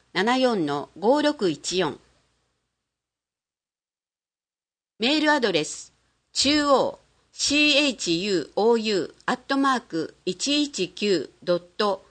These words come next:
シーアイティーワイドットヒカリエイチアイケーエーアールワイドットエルジードットジェーピー。相談。事業承継相談会。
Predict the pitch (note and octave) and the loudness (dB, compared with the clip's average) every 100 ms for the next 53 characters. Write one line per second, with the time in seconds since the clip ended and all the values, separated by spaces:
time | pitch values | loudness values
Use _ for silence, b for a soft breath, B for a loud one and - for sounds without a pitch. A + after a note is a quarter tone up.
0 | _ - D4 D4 - C4 C4 G#3+ - A#3 | _ -6 0 0 0 0 0 -2 -4 -2
1 | A#3 A3+ A3 C3 E3 D#3 _ G3+ - - | 0 2 0 0 -6 -6 _ -4 -4 -8
2 | - G#3+ - A#3 A3+ G3+ A3+ G3 b b | -8 -8 -2 0 0 -2 -4 -6 b b
3 | b - C#4+ - A3+ A#3 A3 - D4 B3 | b 0 0 0 0 0 0 0 4 4
4 | G3+ G#3+ G3+ - G#3 A#3+ A#3 A#3+ A3 D3+ | 4 0 -2 0 2 2 2 0 0 -2
5 | D#3+ - - G#3+ - _ A3 A#3+ A#3+ B3+ | -6 -6 -4 -4 -6 _ 0 0 -2 -4
6 | A3 F3+ F3 - C4 - - E3 F#3 - | -2 -4 -4 0 0 0 -6 -6 -6 -6
7 | F3 D#3+ - _ _ _ _ _ _ _ | -6 -6 -10 _ _ _ _ _ _ _
8 | _ _ _ _ _ _ _ _ _ _ | _ _ _ _ _ _ _ _ _ _
9 | _ _ _ _ _ _ _ - C4+ C4 | _ _ _ _ _ _ _ -2 2 2
10 | A#3 A3+ - _ _ _ _ _ _ _ | 2 -2 -10 _ _ _ _ _ _ _
11 | _ _ _ _ _ _ _ G3 A3 D4+ | _ _ _ _ _ _ _ -8 -6 -6
12 | C#4+ - D4 D4 F3+ D#3 F#3 B3 C4 A3 | -4 -4 -4 -4 -6 -4 -6 -4 -4 -4
13 | C#3+ B2+ | -8 -10